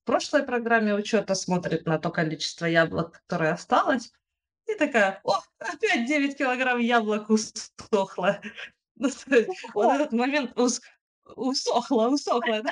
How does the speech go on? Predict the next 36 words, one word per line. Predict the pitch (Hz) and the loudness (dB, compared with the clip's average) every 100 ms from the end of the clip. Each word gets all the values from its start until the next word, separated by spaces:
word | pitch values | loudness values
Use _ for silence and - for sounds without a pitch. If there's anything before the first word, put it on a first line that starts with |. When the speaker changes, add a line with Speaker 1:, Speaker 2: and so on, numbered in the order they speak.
| 302 | 2
Speaker 1:
у | |
них | 320 - 381 392 294 294 - - 349 - | 0 -2 -6 -2 0 0 -2 -10 -8 -2
так, | 285 311 | 0 0
это | - 262 254 262 233 | -4 -4 -2 -2 0
у | 240 | -2
них | 277 302 - - - - | 0 0 -2 -20 -14 -2
уже, | 240 220 262 | 0 0 -2
эм, | 262 240 214 214 208 208 196 190 185 196 - - | -2 -2 0 0 2 2 2 0 -4 -4 -8 -4
перешло | 247 240 233 247 277 254 - - 214 _ _ | 0 0 -2 -2 2 4 2 -8 -16 _ _
в | _ | _
такой, | 240 233 233 | -2 0 2
э, | 220 - 220 220 | 2 2 -2 0
э, | 226 233 | 0 0
разряд | 240 254 269 247 _ - | 0 2 2 2 _ -12
юмора, | 240 240 285 254 196 180 180 | -2 2 4 4 2 0 -4
знаешь, | 185 240 233 | 0 2 2
ну, | 302 - | -2 -6
у-, | 330 _ - | -14 _ -12
усохли | - 370 285 | -2 0 2
яблоки, | 214 220 226 190 208 220 | 2 2 2 0 0 2
рис | 180 180 175 185 | 4 2 -2 -4
усох, | 160 185 165 - | -4 0 0 0
я | 170 175 | -4 -4
не | 190 | -4
знаю. | 185 180 156 - - | 0 0 0 -4 -8
Вот | 220 240 | -2 0
е-, | 269 240 240 | 0 0 2
есть | 262 - | 0 0
у, | 127 | -2
у, | 160 117 127 180 185 180 170 | -2 -2 -4 -2 0 0 2
м, | 175 170 _ - | 0 -2 _ -10
определённый | - 180 202 196 220 190 190 | -8 -6 -2 2 4 2 -2
процесс, | 190 220 220 349 - | 0 -2 2 0 2
на | 214 | -4
самом | - 185 180 | 0 -2 0
деле, | 180 170 | 0 2